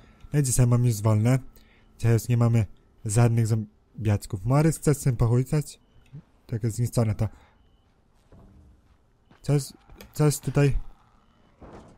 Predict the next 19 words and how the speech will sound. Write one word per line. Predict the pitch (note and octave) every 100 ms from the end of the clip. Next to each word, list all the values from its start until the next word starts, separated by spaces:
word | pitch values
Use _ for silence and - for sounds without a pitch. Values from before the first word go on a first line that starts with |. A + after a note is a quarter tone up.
| _ _ _ _ _ _ _ _ _ _ _
Coś | - C#3
mnie | D3+
tu | C3+
goni? | B2 B2 E3+ D#3+ - _ _ _ - - _ _ _ _ _ - _ _ - - - - - - - - - - - - - -
Nie! | E3+ E3 - - - _ - -
Mogę | B2+ C#3+
tu | C#3
wskoczyć? | A#2+ C#3 D3 A2
Halo! | C3+ B2+ F#2+ - - _ - - _ _ -
Dobrze. | A#2 G2 F#2 - - - -
My | C#3
sobie | - F#3 C#3+
dzisiaj | C#3 D3+ D3
tak | A#2+
pobiegniemy. | - A2+ A#2+ G#2 G2+ A2+ B2+ - - _ _ - - - -
Ha, | C#3
tutaj. | - - D3 D#3 - - - - - - - - _ _ _ - - - - - - - - -
Ha, | C#3+
tutaj. | C3+ B2+ D3+ F3